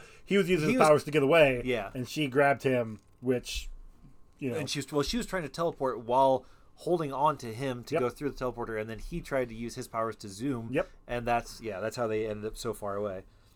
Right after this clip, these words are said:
Speaker 1: So, yeah, he, he, because he figured it out, he's like, "I'm gonna boost you. You just think of the woods of,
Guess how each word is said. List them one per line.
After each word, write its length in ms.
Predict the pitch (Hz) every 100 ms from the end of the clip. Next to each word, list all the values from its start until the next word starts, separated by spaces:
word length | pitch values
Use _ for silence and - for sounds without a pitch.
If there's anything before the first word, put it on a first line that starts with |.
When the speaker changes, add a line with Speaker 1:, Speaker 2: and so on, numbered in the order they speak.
| _ - -
Speaker 1:
So, 120 | -
yeah, 180 | 208 175
he, 200 | 123 139 -
he, 200 | 127 139 135 120
because 200 | 139 156
he 60 |
figured 240 | 160 147 135
it 60 |
out, 180 | 165 170
he's 120 | 139
like, 180 | 135 127 135
"I'm 160 | 139
gonna 160 | 139 127
boost 360 | 156 196 -
you. 300 | 180 175 160 - - - _ -
You 160 | 139 151
just 200 | 156 -
think 240 | 151 143
of 460 | 139 135 127 107 - 131
the 200 | 127 123
woods 480 | 117 135 131 120 107
of, 280 | 147 117